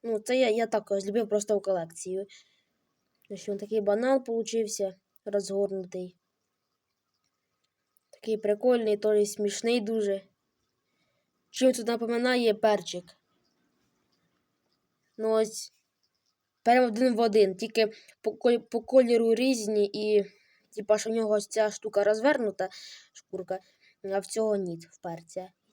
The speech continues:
Типа, дуже вони похожі. Такі, таке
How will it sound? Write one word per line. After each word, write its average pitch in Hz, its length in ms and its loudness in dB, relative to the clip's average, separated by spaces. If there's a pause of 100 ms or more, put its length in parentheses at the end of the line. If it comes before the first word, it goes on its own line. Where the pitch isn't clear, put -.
(100)
Типа, 196 220 -2
дуже 208 260 -2
вони 190 200 -2
похожі. 185 580 -12 (1800)
Такі, 214 440 -6 (840)
таке 220 380 -4